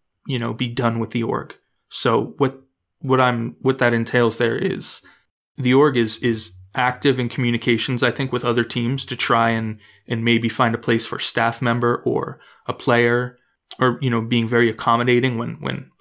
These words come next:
from what I understand, buyout fees come into play or maybe don't come into play. So while the org, like I said, there's that clear separation, it feels like, between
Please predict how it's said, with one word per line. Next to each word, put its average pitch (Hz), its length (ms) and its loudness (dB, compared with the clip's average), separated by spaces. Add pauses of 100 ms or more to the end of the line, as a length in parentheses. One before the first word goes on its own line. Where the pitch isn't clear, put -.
(140)
from 123 180 -6
what 113 100 0
I 113 60 2
understand, 113 420 -2
buyout 117 360 0
fees 123 280 0
come 120 160 0
into 117 140 -4
play 120 260 0
or - 460 -4 (140)
maybe 120 280 0
don't 117 280 0
come 120 160 -2
into 123 160 -2
play. 123 400 -2 (380)
So 117 600 2 (640)
while 120 640 2 (200)
the 127 300 -4
org, 139 400 4 (160)
like 127 180 0
I 127 60 4
said, 120 220 0
there's 113 160 -2
that 120 160 0
clear 139 240 2
separation, 117 580 0
it 113 60 -8
feels 113 280 2
like, 110 180 -2
between 117 520 -6